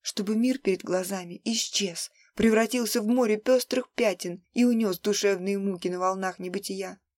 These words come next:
Но вместо этого Дав просто стояла посреди комнаты, не двигаясь и еле дыша, глядя, как порыв ветра, ворвавшийся через распахнувшуюся балконную дверь, играет со страницами фотоальбома. «Только моё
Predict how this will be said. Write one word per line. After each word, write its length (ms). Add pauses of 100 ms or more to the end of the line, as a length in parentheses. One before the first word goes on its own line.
(160)
Но 120
вместо 500
этого 480 (160)
Дав 360
просто 420
стояла 440
посреди 460
комнаты, 680 (200)
не 160
двигаясь 760
и 80
еле 320
дыша, 500 (260)
глядя, 400
как 220
порыв 380
ветра, 380
ворвавшийся 680
через 320
распахнувшуюся 920
балконную 680
дверь, 340 (140)
играет 520
со 120
страницами 760
фотоальбома. 960 (460)
«Только 360
моё 480